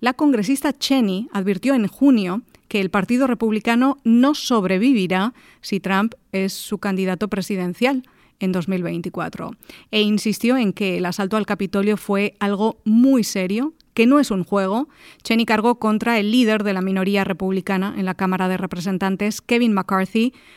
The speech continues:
por seguir actuando como si la investigación fuera una cuestión partidista. "Es una desgracia", dijo Cheney. "Este Capitolio fue atacado cuando contábamos los votos electorales. La gente merece saber la verdad y merecen llegar al fondo del asunto, y debemos asegurarnos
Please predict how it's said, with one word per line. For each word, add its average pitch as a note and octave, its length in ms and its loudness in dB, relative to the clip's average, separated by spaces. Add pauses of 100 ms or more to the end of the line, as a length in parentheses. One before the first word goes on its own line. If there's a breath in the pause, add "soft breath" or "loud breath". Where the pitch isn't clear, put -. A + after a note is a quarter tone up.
(140 loud breath)
por G3+ 140 -2
seguir G#3+ 220 2
actuando G#3+ 500 0
como A3+ 240 2
si A#3 160 -2
la A3 120 2
investigación G3+ 800 0 (260 soft breath)
fuera G#3 220 0
una G#3+ 180 2
cuestión G#3+ 320 0
partidista. G3+ 880 -2
"Es G3+ 140 -4
una B3 140 4
desgracia", G#3 760 0
dijo F#3+ 200 -2
Cheney. G#3+ 440 0 (260 loud breath)
"Este G3+ 220 -2
Capitolio A3+ 500 0
fue A3 220 0
atacado G#3+ 440 0
cuando G3 260 -2
contábamos A3+ 680 2
los F#3 160 0
votos F#3 280 -4
electorales. F#3 680 -2 (240 loud breath)
La G3 80 -2
gente B3 240 2
merece A3 460 4
saber G3+ 280 -2
la G3 120 2
verdad F#3+ 400 0 (200 soft breath)
y G#3+ 100 0
merecen G3+ 340 2
llegar G3 260 2
al G#3 140 0
fondo G#3+ 240 0
del G3+ 140 -2
asunto, B3 600 2
y F#3 100 -4
debemos G3 360 -2
asegurarnos G#3 800 0